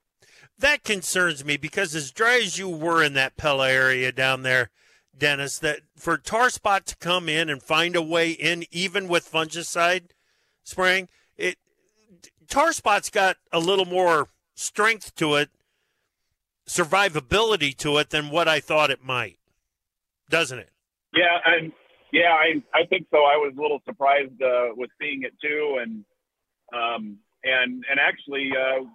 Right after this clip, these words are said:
Speaker 2: we had a little bit of white mold in the soybeans, which is really bizarre
Speaker 1: Jeez.
Speaker 2: 'cause they always talk about, you know, wet, you know, that's wet condition kind of thing, and, and, you know, and I don't think the white mold really hurt us too bad, but,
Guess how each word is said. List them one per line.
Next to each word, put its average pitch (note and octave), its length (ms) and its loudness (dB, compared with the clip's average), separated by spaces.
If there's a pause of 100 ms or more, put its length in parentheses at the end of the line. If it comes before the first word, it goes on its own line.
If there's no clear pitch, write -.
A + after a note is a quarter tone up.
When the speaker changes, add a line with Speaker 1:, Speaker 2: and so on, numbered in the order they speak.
(160)
Speaker 2:
we D#3 100 -6
had D3 200 0
a C3 100 0
little C3+ 240 -4
bit C#3 140 -4
of C3+ 80 -2
white C3+ 200 0
mold D3 240 -2
in C#3+ 80 -6
the C3+ 180 -14
soybeans, C#3 500 -2
which B2+ 200 -10
is B2+ 200 -12
really E3+ 220 2
bizarre A#2+ 500 0
Speaker 1:
Jeez. G2+ 80 -16
Speaker 2:
'cause A#2 160 -12 (160)
they B2 140 0
always C3+ 280 2
talk C3+ 200 4
about, C#3 320 4 (480)
you - 80 -10
know, C3 120 -2
wet, C3+ 280 0 (240)
you B2+ 100 -8
know, C3+ 120 -6
that's C3+ 240 -4
wet C3 200 -4 (100)
condition C#3+ 500 -8
kind B2+ 140 -6
of A#2+ 160 -6
thing, B2 340 -6
and, A2+ 280 -8 (500)
and, B2 420 -4
you F3 80 -4
know, E3+ 100 4
and F3 100 0
I F#3 80 0
don't E3 180 -4
think D#3+ 240 -4
the C3 120 0
white C3+ 280 0
mold C#3 240 -6
really C3 320 -4
hurt C3 160 -4
us C3 80 -10 (160)
too B2+ 80 -8
bad, B2+ 380 -2
but, B2+ 180 2